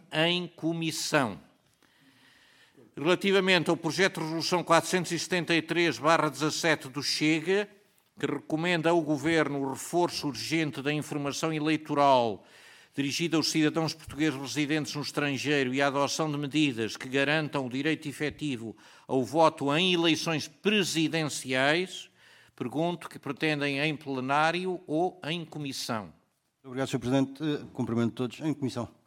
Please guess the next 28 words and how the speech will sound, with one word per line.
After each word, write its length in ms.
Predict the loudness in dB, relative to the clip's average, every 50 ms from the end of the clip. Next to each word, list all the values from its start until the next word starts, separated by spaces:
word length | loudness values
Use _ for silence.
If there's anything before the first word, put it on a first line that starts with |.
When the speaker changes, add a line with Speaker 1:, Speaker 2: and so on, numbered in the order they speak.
| _ _
Speaker 1:
Comissão, 400 | -12 -10 -10 -10 -10 -10 -12 -14 -14 -16
muito 200 | -16 -16 -16 -20
bem. 140 | -20 -20 -20 _ _ -20 -20 _ _ _ _ _ _ _ -20 -20 _ _ _ _
Comissão. 640 | _ -8 -6 -6 -8 -8 -8 -8 -6 -6 -6 -8 -10 -14 -20 _ _ _ _ _ _ _ _ _ _ _ _ _ _ _ -20 -20 -20 -20 _ _
Projeto 460 | -10 -8 -2 2 2 2 2 2 -2
de 40 | -4
resolução 460 | -4 -2 -4 -4 0 0 0 0 0 0
quatrocentos 520 | 4 4 4 4 4 0 -2 -2 0 -2
e 60 | -2
setenta 380 | -4 0 0 0 0 2 0 0
e 60 | -2
quatro 480 | 0 2 4 8 8 8 8 4 -2 0
barra 340 | 4 6 6 6 4 2
dezassete 760 | -2 -4 -6 -4 -4 -4 -4 -2 0 2 4 4 2 0 -4 -4
da 100 | -4 -4
Iniciativa 460 | -4 -4 -4 -4 -2 -2 -2 -2 0
Liberal, 680 | -2 -2 -2 0 4 4 6 6 4 2 0 -4 -8 -16 -20 -20 -20 -20 -20 -20 _ -6
que 60 | -2
recomenda 580 | -2 -2 -2 -2 -2 -2 0 2 0 2 2 2
ao 60 | 2
Governo 480 | 2 0 -2 0 2 2 2 0 -2
que 140 | -6 -4 -2
reconheça 920 | 0 0 0 -2 -2 -2 -2 0 2 2 2 0 0 0 0 0 0 0 0
a 320 | 2 2 2 2 0 -6 -4
ilegitimidade 1400 | 0 2 2 4 2 2 0 0 -2 -2 -2 -2 -4 -4 -4 -4 -2 -2 -2 0 2 2 4 4 4 4 2 -2
do 140 | -4 -4 -6
regime 380 | -6 -6 -4 -4 -4 -4 -4
venezuelano 960 | -4 -4 -4 -4 -4 -2 0 2 2 4 4 4 2 2 2 0 -2 -6 -8